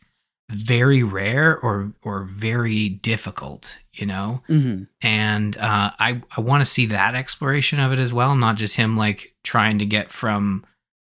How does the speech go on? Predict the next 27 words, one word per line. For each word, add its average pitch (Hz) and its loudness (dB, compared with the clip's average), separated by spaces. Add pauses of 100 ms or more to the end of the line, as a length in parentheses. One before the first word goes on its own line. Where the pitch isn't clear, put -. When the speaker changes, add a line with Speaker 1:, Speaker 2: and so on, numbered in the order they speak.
(540)
Speaker 1:
you 113 -4
know, 92 -6 (240)
Paris 107 0
to, 98 -2
to, 98 -6 (440)
to 101 -10
the 95 -10
western 101 -4
coast 101 -6
of 98 -6
France 104 -4
so 104 -2
he 104 -2
can 95 -2 (420)
take 107 -6
a 104 -2
boat 101 -6
home. 131 0
Like, 104 -4 (520)
I 117 0
want 135 4
the 120 0
journey 123 4
to 113 2
be 117 2
about 107 0
him, 107 0